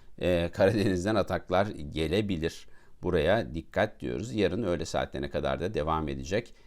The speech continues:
yağışları var. Yine Orta Karadeniz'de, Sinop çevrelerinde bu pazar günü beklediğimiz sağanaklar var. Yine Samsun dolaylarında beklediğimiz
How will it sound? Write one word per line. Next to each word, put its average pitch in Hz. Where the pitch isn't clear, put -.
yağışları 85
var. 85
Yine 95
Orta 90
Karadeniz'de, 76
Sinop 92
çevrelerinde 80
bu 87
pazar 82
günü 78
beklediğimiz 76
sağanaklar 71
var. 69
Yine 82
Samsun 78
dolaylarında 71
beklediğimiz 69